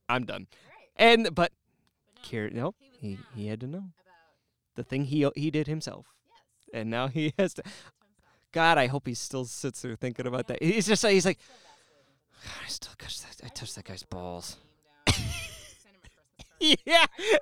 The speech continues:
Speaker 2: thank you so much for being the guy that I talk about all
Speaker 1: Thank
Speaker 2: the
Speaker 1: you.
Speaker 2: time.
Speaker 1: Uh, you've, you've been such a great example. Thank you.
Speaker 2: Yeah.
Speaker 1: And that's, that's so, like, like, if it makes you feel something,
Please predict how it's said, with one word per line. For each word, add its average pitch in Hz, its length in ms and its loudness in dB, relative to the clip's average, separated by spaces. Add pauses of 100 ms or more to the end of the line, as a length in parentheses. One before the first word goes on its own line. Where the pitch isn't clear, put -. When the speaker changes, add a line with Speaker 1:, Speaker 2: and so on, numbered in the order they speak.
(320)
Speaker 2:
thank - 100 -14
you 508 160 2 (220)
so 220 100 -20 (160)
much 190 420 -12 (200)
for - 160 -20
being 202 280 -20
the 190 120 -20
guy 165 300 -20 (100)
that - 100 -20
I - 160 -20
talk - 140 -20 (100)
about - 220 -20 (100)
all - 120 -20
Speaker 1:
Thank 175 320 0
Speaker 2:
the 180 80 -6
Speaker 1:
you. 156 440 0
Speaker 2:
time. 160 80 2
Speaker 1:
Uh, 156 320 6 (100)
you've, 170 280 2
you've 170 160 2
been 151 140 -2
such - 240 0
a 170 40 -2
great 165 340 2
example. 151 440 0
Thank 160 360 0
you. 147 280 -2
Speaker 2:
Yeah. 233 80 -12 (320)
Speaker 1:
And 202 180 4
that's, 254 280 2 (160)
that's 202 200 -8
so, 220 300 4
like, 202 300 4 (160)
like, 180 200 2 (520)
if 135 160 -12
it 135 40 -2
makes 180 360 0
you 135 100 -2
feel 160 400 0
something, 165 540 -4